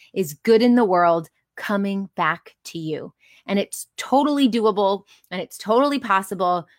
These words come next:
You have to have your mindset right. You have to think, "I can do this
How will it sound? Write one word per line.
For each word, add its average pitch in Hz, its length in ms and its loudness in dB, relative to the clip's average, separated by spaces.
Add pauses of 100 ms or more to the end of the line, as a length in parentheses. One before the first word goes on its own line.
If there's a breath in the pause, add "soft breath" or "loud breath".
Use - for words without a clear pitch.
You 180 80 -8
have 190 120 -8
to 269 60 -2
have 262 100 0
your 302 100 0
mindset 269 520 2
right. 196 360 0
You 190 100 -6
have 185 140 -6
to 220 100 -6
think, 277 460 -8 (400 soft breath)
"I 185 120 -6
can 262 160 2
do 262 160 2
this 233 460 -2